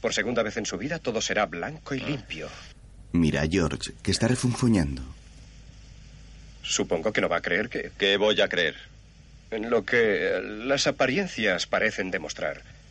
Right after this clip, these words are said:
Speaker 3: ¿Qué otra cosa puedo creer?
Speaker 1: Eso es cosa suya.
Speaker 3: Tengo ojos y tengo imaginación, ¿no es verdad?
Speaker 1: No lo sé, ¿usted cree?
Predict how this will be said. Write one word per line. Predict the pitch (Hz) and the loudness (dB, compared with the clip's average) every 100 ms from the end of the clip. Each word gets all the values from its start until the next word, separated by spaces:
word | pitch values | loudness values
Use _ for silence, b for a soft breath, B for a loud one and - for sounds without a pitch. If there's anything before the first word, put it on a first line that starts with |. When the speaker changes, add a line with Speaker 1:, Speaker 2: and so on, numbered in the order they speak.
| - - | -18 -6
Speaker 3:
¿Qué | 160 | -2
otra | 139 - | 0 0
cosa | - 110 92 | 0 0 0
puedo | - 107 92 85 | 0 2 2 0
creer? | 85 80 65 - - - - - - - - | 2 0 0 -8 -20 -14 -14 -14 -18 -12 -2
Speaker 1:
Eso | 98 - | -2 0
es | 113 | -2
cosa | - 78 | -2 -4
suya. | 131 - - - | -4 -6 -8 -4
Speaker 3:
Tengo | 92 95 98 110 | 0 2 4 2
ojos | - 87 | 0 -8
y | 92 | -2
tengo | 107 101 | -2 0
imaginación, | 92 90 92 101 98 | 0 0 -2 0 0
¿no | 80 | 0
es | 85 | -2
verdad? | 87 127 - - - - - - - - - - - - - - | 0 0 -2 -14 -20 -20 -20 -20 -20 -18 -18 -16 -16 -16 -20 -8
Speaker 1:
No | 135 | -4
lo | 147 | 0
sé, | 98 80 | 0 -2
¿usted | 80 107 | -4 -4
cree? | 131 | -4